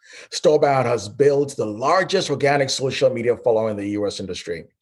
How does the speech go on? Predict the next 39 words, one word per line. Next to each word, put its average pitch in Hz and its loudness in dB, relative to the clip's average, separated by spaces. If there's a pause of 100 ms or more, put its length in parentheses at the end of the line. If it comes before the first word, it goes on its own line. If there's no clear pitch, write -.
(420)
And, 117 0
uh, 113 4
notably, 139 4
over 120 4
one 135 0
million 135 0
followers. 113 0
And 117 -2
he's 113 -2
earned 127 4
billions 175 0
of 135 0
marketing 139 0
impressions 127 -2
and 120 0 (340)
product 131 4
distribution 123 -2
in 107 -2
North 120 4
and 107 -4
South 117 0
America, 117 2
Europe, 117 2
Asia, 117 -2
practically 233 0
all 143 6
around 127 4
the 120 -2
world. 117 0 (440)
Really, 110 0
uh, 107 0
Storebound 131 2
was 120 2
recognized 123 0
on 120 0
the 123 -6
Inc 156 0
list 139 2
of 131 2